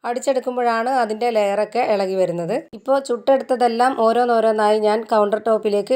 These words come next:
ഇട്ട് കൊടുത്തിട്ടുണ്ട്. ഇപ്പോൾ ഒരു മൂന്നെണ്ണം ചുട്ടെടുത്തിട്ടുണ്ട്. ഇത് കാണുമ്പോൾ തന്നെ നിങ്ങൾക്ക് അറിയാൻ പറ്റുന്നുണ്ടാവും, നല്ല സോഫ്റ്റ് ആയിട്ടിരിക്കുകയാണ്. ഇനി ഇത് നല്ല പോലെ ഒന്ന് അടിച്ചെടുക്കാം. ഇപ്പോൾ ഇത് മൂന്നും അടിച്ചെടുത്തിട്ടുണ്ട്. ഇതിൻ്റെ ലെയറൊക്കെ ഇളകിയിരിക്കുകയാണ്. ഇതുപോലെ തന്നെ നമുക്ക് ബാക്കിയുള്ളതെല്ലാം ചുട്ടെടുത്ത് ഇതുപോലെ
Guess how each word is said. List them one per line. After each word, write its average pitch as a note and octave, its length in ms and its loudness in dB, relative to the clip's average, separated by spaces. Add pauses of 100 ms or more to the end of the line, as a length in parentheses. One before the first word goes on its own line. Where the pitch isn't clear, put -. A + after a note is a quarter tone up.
ഇട്ട് - 160 -6
കൊടുത്തിട്ടുണ്ട്. F#3 520 -4 (200)
ഇപ്പോൾ C#4 200 -2
ഒരു C#4 180 0
മൂന്നെണ്ണം B3+ 580 0
ചുട്ടെടുത്തിട്ടുണ്ട്. G#3 680 -2 (100)
ഇത് C4 180 2
കാണുമ്പോൾ C4 400 2
തന്നെ C#4 220 -2
നിങ്ങൾക്ക് A#3+ 280 -2
അറിയാൻ A3 300 2
പറ്റുന്നുണ്ടാവും, G#3 600 0 (120)
നല്ല G#3 340 0
സോഫ്റ്റ് G#3 380 2
ആയിട്ടിരിക്കുകയാണ്. F#3+ 680 0 (300)
ഇനി C4 180 0
ഇത് C4 80 4 (160)
നല്ല A3 200 0 (120)
പോലെ G#3+ 220 4
ഒന്ന് A3 160 0 (120)
അടിച്ചെടുക്കാം. G3+ 600 0 (280)
ഇപ്പോൾ C#4+ 180 2
ഇത് C4 180 2
മൂന്നും B3 320 0 (120)
അടിച്ചെടുത്തിട്ടുണ്ട്. G#3+ 680 -2 (120)
ഇതിൻ്റെ A#3 320 2
ലെയറൊക്കെ G#3 480 4 (100)
ഇളകിയിരിക്കുകയാണ്. G3+ 760 2 (120)
ഇതുപോലെ C4+ 360 4 (100)
തന്നെ B3+ 260 2
നമുക്ക് A3+ 280 0 (100)
ബാക്കിയുള്ളതെല്ലാം G3+ 880 2
ചുട്ടെടുത്ത് F#3 500 0 (100)
ഇതുപോലെ F#3+ 360 2